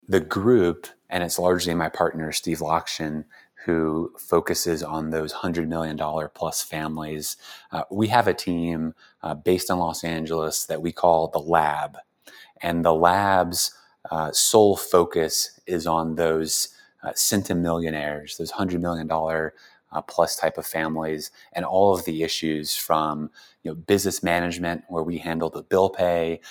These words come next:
and financial statements for these families, to, uh, coordinating the estate planning, to obviously managing their investments, and everything else that comes up in the,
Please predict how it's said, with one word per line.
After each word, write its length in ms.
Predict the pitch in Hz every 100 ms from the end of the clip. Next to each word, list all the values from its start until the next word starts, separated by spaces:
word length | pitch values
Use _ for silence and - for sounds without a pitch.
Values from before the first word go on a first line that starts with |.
| -
and 160 | 80 76
financial 440 | 80 85 90 92
statements 420 | - 90 85 90
for 100 | -
these 220 | 85 85 -
families, 600 | 87 87 90 87 92 - - - - -
to, 500 | - 87 80 78 78 _ _
uh, 160 | - 78
coordinating 560 | - 101 90 85 82 78
the 100 | 73
estate 320 | - 110 110
planning, 600 | 104 95 92 87 87 82 - _
to 100 | -
obviously 280 | 85 80 80
managing 440 | 80 80 - 78
their 100 | 76
investments, 680 | 76 82 87 - 85 82 - _ _ _ _ _ - -
and 120 | 98
everything 400 | 104 117 107 92
else 280 | 90 87 -
that 140 | 90
comes 240 | - 87 85
up 320 | 82 - -
in 200 | 85 80
the, 360 | 80 78 78